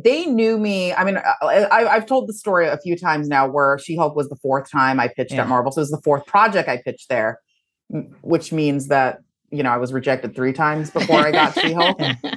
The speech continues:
Speaker 1: Um, but She-Hulk was always my favorite character from Marvel Comics. And so I, like, all three other times that I got rejected, I would bring up She-Hulk and be like, "Guys, if you do She-Hulk, you gotta,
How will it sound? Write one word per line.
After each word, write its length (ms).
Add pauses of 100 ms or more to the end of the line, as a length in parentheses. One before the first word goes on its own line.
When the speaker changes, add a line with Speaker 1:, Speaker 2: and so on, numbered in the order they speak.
(220)
Speaker 1:
Um, 760
but 180
She-Hulk 260
was 120
always 200
my 100
favorite 280
character 540
from 140
Marvel 240
Comics. 720 (280)
And 260
so 760
I, 760 (100)
like, 240 (240)
all 300
three 300
other 260
times 460
that 80
I 100
got 160
rejected, 640
I 140
would 180
bring 240
up 140
She-Hulk 460
and 100
be 120
like, 240 (200)
"Guys, 640 (180)
if 140
you 80
do 160
She-Hulk, 400
you 80
gotta, 420